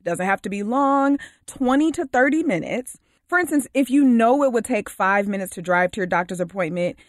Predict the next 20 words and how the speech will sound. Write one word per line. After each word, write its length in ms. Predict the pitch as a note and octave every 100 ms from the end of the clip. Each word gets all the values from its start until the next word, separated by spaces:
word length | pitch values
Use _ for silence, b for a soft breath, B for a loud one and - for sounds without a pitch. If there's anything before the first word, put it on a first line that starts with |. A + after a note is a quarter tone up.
| b
but 200 | G3 E3+
fifteen 560 | - A#3+ C4 - B3+ A#3+
minutes 240 | A3 F#3
to 120 | -
walk, 440 | G#3 F3 D#3+ A#3 -
maybe 260 | E3+ A#3+ B3+
opt 240 | E3 - -
for 140 | G3
the 100 | G#3
walk 520 | G3+ F3 F3 - _ _
and 120 | G3
bring 200 | F3 E3
a 40 | F3
friend, 640 | - C#4+ C#4 C4+ C4+ C4 b b -
your 140 | F#3+
child, 680 | - G3+ E3 D#3+ E3 A3 B3
your 200 | E3 C#3
partner 640 | - E3+ F3+ F#3+ F#3+ C4+
along 520 | A#3+ E3+ D#3+ F#3 A3
with 500 | G3 E3 F#3+ D#4